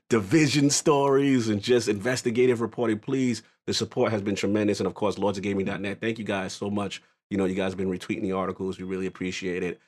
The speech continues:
And we, as a result, we'll be media at pax East, man. So I'm super pumped. I'm, I'm hype about that. Start covering some more games. And, um, of course, every Friday, you know, the, the best damn Destiny podcast. You know how we do.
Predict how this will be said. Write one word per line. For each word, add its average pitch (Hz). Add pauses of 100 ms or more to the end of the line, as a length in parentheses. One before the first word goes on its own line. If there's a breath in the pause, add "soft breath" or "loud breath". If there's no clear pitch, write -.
(160)
And 92
we, 95
as 95
a 92
result, 95
we'll 90
be 92
media 98
at 87
pax 95
East, 95
man. 90
So -
I'm 90
super 107
pumped. 104
I'm, 87 (240)
I'm 80
hype 104
about 98
that. 95
Start 90
covering 95
some 95
more 92
games. 107
And, 95
um, 95
of -
course, 170
every 120
Friday, 107
you 185
know, 196
the, 165 (140)
the 135
best 185
damn 185
Destiny 214
podcast. 180
You 233
know 208
how 185
we 240
do. 175